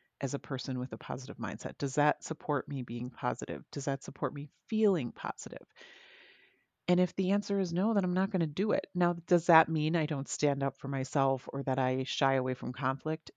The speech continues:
It does not. It just means I try to be more discerning when I have to b-, about why I'm doing something and whether or not I really truly have to do something. And I,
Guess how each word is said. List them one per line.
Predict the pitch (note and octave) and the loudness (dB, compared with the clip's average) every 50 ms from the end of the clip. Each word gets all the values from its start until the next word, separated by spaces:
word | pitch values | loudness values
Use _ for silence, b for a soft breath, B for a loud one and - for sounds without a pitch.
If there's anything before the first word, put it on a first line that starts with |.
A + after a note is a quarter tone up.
| _ _ | _ _
It | - D#3+ D#3+ - | 2 2 2 4
does | - D3 C3+ B2 | 2 0 0 0
not. | B2+ B2 A#2+ - - - - - - B B B B B B B | -2 -4 -4 -4 -4 -8 -10 -14 -18 B B B B B B B
It | - D#3 D3 - | 0 0 2 2
just | - D#3 D3 - - - | 2 0 0 0 -2 -2
means | E3 D#3+ D#3 D3+ D3+ D3 D3 C3 - - - _ - | 0 2 2 2 0 0 -2 -6 -8 -12 -12 _ -2
I | C#3 C#3+ C#3 C3+ | 0 0 2 0
try | C3+ - - - C#3 C#3 C#3 C#3 | -2 -4 -4 0 2 4 4 2
to | C3+ - D#3 | 2 -2 -6
be | B2+ C3+ C3 C3 | -6 -4 -4 -4
more | C3+ C3 B2+ B2+ B2+ | -4 -2 -4 -4 -4
discerning | B2 C3+ C3 - - C#3 C3 C3 C3 B2 B2 B2 B2+ B2 - | -6 -8 -10 -8 -8 -8 -6 -4 -4 -2 -2 -4 -4 -6 -8
when | - C3 C#3 C3 | -8 -6 -4 -4
I | C3 C3 | -4 -4
have | B2 B2 C3+ - _ | -6 -6 -8 -8 _
to | - C3+ | -12 -16
b-, | - _ - F3 - _ _ _ _ _ _ - | -14 _ -20 -20 -20 _ _ _ _ _ _ 0
about | C#3+ C#3 D3 C#3 - - | 2 4 4 4 2 2
why | C3 C3+ C3 C3 C3+ | 2 4 4 4 4
I'm | C#3+ D#3 D#3+ E3 E3+ | 4 2 0 0 0
doing | E3 F3 E3+ E3+ F3 F3 | -2 -2 -2 -2 -2 -2
something | - - F3 E3+ E3+ - E3+ E3 E3 E3 E3+ G#3 - _ _ - | -2 -2 -2 -2 -2 -2 -4 -4 -4 -4 -6 -8 -12 _ _ -8
and | C#3+ C#3 C3+ C3+ C3+ C3+ B2+ - - - b b b b b b b b b b b b - | -6 -4 -4 -4 -6 -6 -8 -10 -12 -14 b b b b b b b b b b b b -8
whether | D3 C#3 C3+ C3+ C3+ C3+ C#3 | -2 -2 0 0 0 -2 -4
or | C#3 | -2
not | C3+ C3 C3 B2+ | -2 -2 -2 -2
I | B2+ | -2
really | B2 B2 A#2+ B2 B2 | -2 -2 -4 -4 -6
truly | - - - B2+ A#2+ A2 A#2+ - - - - - - | -8 -10 -10 -8 -8 -8 -8 -12 -16 -14 -12 -8 -4
have | - - - - - - - | -2 -2 -2 -4 -6 -12 -12
to | - G#2+ | -12 -10
do | - F#2+ | -10 -10
something. | G#2 - - - C#3 - B2 A#2+ B2+ - | -10 -10 -10 -12 -10 -8 -8 -8 -6 -4
And | - C3+ C#3 | -2 -2 0
I, | C3+ C3+ C3+ C#3 C#3 C#3 - | 0 -2 -2 -2 -2 -4 -6